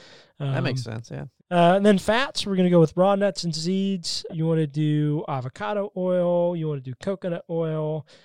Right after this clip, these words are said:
Speaker 2: You can do ghee, which is a clarified butter. I know it's a dairy component, but most, I think almost all of the dairy proteins are, are, are eliminated from that through, through the process of making ghee. So ghee is actually allowed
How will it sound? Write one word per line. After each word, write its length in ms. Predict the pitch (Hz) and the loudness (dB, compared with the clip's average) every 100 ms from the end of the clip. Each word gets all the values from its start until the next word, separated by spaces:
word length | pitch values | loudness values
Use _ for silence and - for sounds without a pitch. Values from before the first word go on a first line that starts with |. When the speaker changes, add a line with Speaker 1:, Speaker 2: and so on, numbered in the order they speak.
| _ | _
Speaker 2:
You 160 | 180 208 | 2 2
can 440 | - - 269 285 | 2 2 4 4
do 260 | 226 262 240 | 4 4 2
ghee, 640 | 151 151 175 208 254 233 - | 0 4 6 6 4 0 2
which 200 | 175 - | 2 4
is 140 | 165 | 2
a 80 | 160 | 0
clarified 680 | - 190 185 165 185 170 151 | 2 0 2 0 -2 -4 -2
butter. 380 | 147 156 131 113 | 0 0 -4 -2
I 120 | 139 | 0
know 220 | 160 175 | 4 6
it's 140 | 175 | 4
a 60 | 170 | 0
dairy 380 | 147 160 165 160 | 0 2 2 2
component, 680 | - 147 - 170 151 135 - | -2 -6 0 0 0 -2 -10
but 180 | - 139 _ | -14 -14 _
most, 400 | 151 151 165 175 | -12 -4 -4 -2
I 80 | 147 | -4
think 220 | 175 170 | -4 -2
almost 320 | 160 156 - - | -2 -2 -4 -6
all 380 | 156 151 156 156 | -2 0 0 -2
of 80 | 143 | -6
the 80 | 143 | -6
dairy 520 | 151 143 139 143 135 _ | -2 -2 -2 -4 -6 _
proteins 580 | - 165 151 - 143 143 | 2 2 2 -2 -4 -4
are, 160 | 135 139 | -4 -4
are, 380 | 147 135 139 - | -4 -2 -4 -4
are 220 | 151 135 | -4 -2
eliminated 580 | 131 143 135 127 127 127 | 0 0 0 -2 -4 -6
from 140 | 139 | -8
that 240 | 131 - - | -8 -8 -8
through, 320 | 147 139 139 - | -6 -4 -6 -10
through 160 | 143 135 | -8 -6
the 100 | 135 | -6
process 460 | 151 131 143 131 | -6 -6 -4 -4
of 80 | 135 | -4
making 340 | 131 123 131 117 | -6 -6 -8 -8
ghee. 320 | 110 120 139 | -6 -6 -8
So 180 | - 147 | -10 -8
ghee 220 | 135 202 | -4 -2
is 100 | 180 | 0
actually 380 | 180 156 - 156 | -2 -4 -4 -4
allowed 460 | 139 135 139 143 | -4 -4 -6 -8